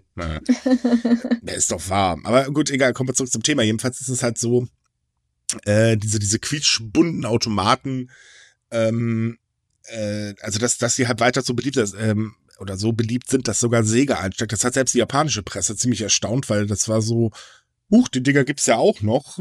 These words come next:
Speaker 1: Du hast echt jahrelang keinen einzigen Bericht gelesen und jetzt auf einmal haben sich alle drauf gestürzt. Ähm, das war schon sehr, äh, ja, eigentlich faszinierend zu sehen. So, hm, ja, Presse,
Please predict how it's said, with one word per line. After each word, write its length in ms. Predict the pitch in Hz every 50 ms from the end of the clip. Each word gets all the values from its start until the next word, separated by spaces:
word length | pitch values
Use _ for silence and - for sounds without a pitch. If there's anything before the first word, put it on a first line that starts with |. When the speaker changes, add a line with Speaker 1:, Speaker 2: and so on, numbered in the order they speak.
| -
Speaker 1:
Du 120 | - 135 117
hast 260 | - - - - -
echt 180 | - 143 - -
jahrelang 460 | 131 123 151 180 175 160 151 156 147
keinen 260 | - - - - 247
einzigen 400 | 208 139 190 180 - - 180 147
Bericht 320 | 131 - - 202 - - -
gelesen 380 | - 127 127 123 135 143 139
und 100 | 131 120
jetzt 140 | 156 147 -
auf 100 | - -
einmal 160 | 127 127 139
haben 80 | 143 156
sich 140 | 143 127 -
alle 100 | - 139
drauf 220 | - - 139 -
gestürzt. 640 | - 139 - - - - 117 143 180 - - - - _ _ _ _ - - - - - _ _ _ _ _
Ähm, 480 | - 123 120 120 120 123 123 123 123 107
das 140 | - 120 110
war 100 | 131 151
schon 140 | - - 143
sehr, 360 | 127 135 135 135 135 131 -
äh, 100 | 90 92 - _ _ _ _ _ _ _ _ _ _ _ _ _ _ _ _ _ _ _ _ _
ja, 280 | 87 92 85 98 107 110 110 107 98 - - - - _ _ _ -
eigentlich 280 | - 147 170 220 208
faszinierend 720 | - - 196 180 - - - 180 170 165 202 220 220 226 -
zu 160 | - - 196
sehen. 300 | 196 233 240 214 135 117
So, 260 | 107 110 113 113 110 - -
hm, 400 | 226 254 226 156 123 107 95 - _ 123
ja, 260 | 143 165 196 170 165 156
Presse, 560 | - - 139 131 120 - 120 107 101 95